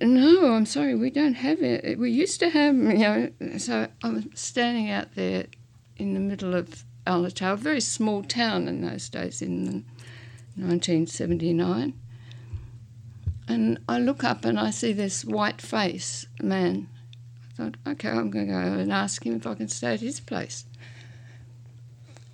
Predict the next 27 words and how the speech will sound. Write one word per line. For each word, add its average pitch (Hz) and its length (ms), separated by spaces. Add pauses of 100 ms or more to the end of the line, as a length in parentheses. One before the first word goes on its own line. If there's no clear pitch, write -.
Now, 294 280 (580)
<laughs> 359 100 (320)
if, - 720 (460)
if - 160
I 494 240
were 277 120
to - 220
<laughs> - 520
say - 440
to 392 140
someone, 277 360 (400)
"What 359 200
would 226 200
you 226 120
do 208 380
if?" - 480 (320)
"Oh, 311 220
well, 262 200
I'd 202 180
wait 214 200
until 190 200
I 185 60
saw 180 240
some 175 300
white 170 240
face 175 400
and 175 280